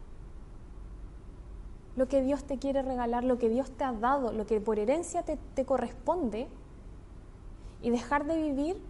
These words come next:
como si fueras algo pequeño, y dejar de vivir como si fueras esclavo, y dejar de vivir victimizándote de algo. Porque eres vencedor en Cristo.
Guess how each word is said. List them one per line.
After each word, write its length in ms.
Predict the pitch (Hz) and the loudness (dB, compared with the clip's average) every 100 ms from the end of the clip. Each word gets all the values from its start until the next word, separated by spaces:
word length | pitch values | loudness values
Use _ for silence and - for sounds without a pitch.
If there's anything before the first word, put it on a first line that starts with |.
| - - - - | -12 -14 -14 -2
como 180 | 262 247 | 0 0
si 160 | 240 | -2
fueras 300 | - 262 262 | 0 2 2
algo 220 | 269 262 | 2 0
pequeño, 460 | 262 220 226 220 226 - - - - - | 2 2 0 -6 -6 -10 -12 -10 -12 -2
y 100 | 233 | 2
dejar 360 | 240 - 302 | 2 6 6
de 100 | 330 | 6
vivir 400 | 339 320 311 392 | 2 2 0 0
como 200 | - 269 | 2 2
si 140 | 254 240 | 2 -2
fueras 300 | 262 269 277 | 2 2 2
esclavo, 640 | 254 - - 254 233 - - - - | -2 -4 0 0 0 -4 -8 -12 -2
y 100 | 220 | 2
dejar 380 | 233 233 320 320 | 2 6 6 6
de 100 | 359 | 4
vivir 400 | 349 330 359 440 - - - - - - - - - - | 2 2 0 -2 -8 -12 -12 -12 -14 -14 -12 -12 -10 -8
victimizándote 1000 | 226 254 269 277 233 - 320 403 294 - | -2 -2 0 2 2 2 0 0 -2 -2
de 80 | - | -4
algo. 300 | 85 67 - 233 - - - - - - - - - - - - - - - - | -6 -6 -10 -12 -14 -14 -12 -12 -14 -14 -14 -14 -14 -14 -14 -12 -12 -12 -4 2
Porque 300 | 240 254 254 | 2 6 6
eres 200 | 330 294 | 6 2
vencedor 600 | 302 285 277 254 240 311 | 2 2 2 2 4 4
en 160 | 339 294 | 2 -2
Cristo. 480 | 269 339 - - | -2 -4 -6 -10